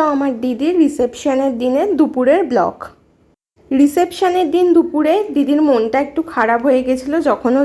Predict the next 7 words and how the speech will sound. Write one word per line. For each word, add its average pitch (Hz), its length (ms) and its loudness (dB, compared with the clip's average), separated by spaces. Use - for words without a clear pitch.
জানতে 226 360 0
পেরেছিল 277 380 -2
ওর 277 140 4
ভাত 208 240 -2
কাপড়ের 254 340 -2
অনুষ্ঠানটা 233 580 -4
হবে 208 220 2